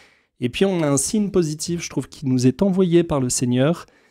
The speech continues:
C'est cette, euh, c'est cette demande de catéchumène, c'est-à-dire demande de sacrement de la part,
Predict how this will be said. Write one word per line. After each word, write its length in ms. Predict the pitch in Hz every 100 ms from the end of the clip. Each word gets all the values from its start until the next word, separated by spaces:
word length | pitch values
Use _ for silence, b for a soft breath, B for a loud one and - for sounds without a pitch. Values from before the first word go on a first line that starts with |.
| b
C'est 180 | - -
cette, 640 | 143 - 151 - _ -
euh, 540 | 147 139 139 127 131 170
c'est 200 | - -
cette 260 | - 139 123
demande 640 | 165 170 180 214 208 202
de 140 | 135 135
catéchumène, 880 | - 170 165 - 156 139 135 127 -
c'est-à-dire 360 | - 127 135
demande 400 | 123 120 160 196
de 80 | 175
sacrement 600 | 139 190 - - 147 135
de 120 | 202
la 100 | 131
part, 260 | 117 135 131